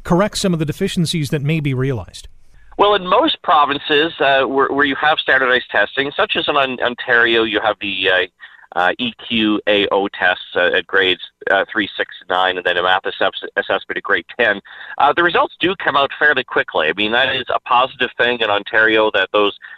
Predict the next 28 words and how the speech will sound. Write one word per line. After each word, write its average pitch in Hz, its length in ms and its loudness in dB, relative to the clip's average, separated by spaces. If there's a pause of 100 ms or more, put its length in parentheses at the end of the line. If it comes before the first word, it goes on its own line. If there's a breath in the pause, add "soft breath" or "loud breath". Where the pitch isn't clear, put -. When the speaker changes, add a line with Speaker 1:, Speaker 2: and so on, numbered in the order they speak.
(180 loud breath)
Speaker 2:
uh, 95 240 4
those 107 240 0
tests 107 280 0 (120)
are 110 200 4
done 101 540 0 (140)
and 95 440 -2
they 95 140 0
do 110 180 -4
come 104 200 -4
out 98 220 0 (280)
reasonably 101 560 -2
quickly. 101 460 0 (340 loud breath)
Uh, 107 320 2
however, 131 640 2 (100)
they're 117 300 2
a 107 40 -2 (120)
source 131 380 0
of 110 200 0
huge 131 340 -2 (360)
conflict 196 500 -2
in 98 60 0
Ontario. 92 500 0
The 82 100 -4
teachers' 127 380 -4
unions 120 360 0
have 98 100 -2
long 110 300 2
opposed 123 420 0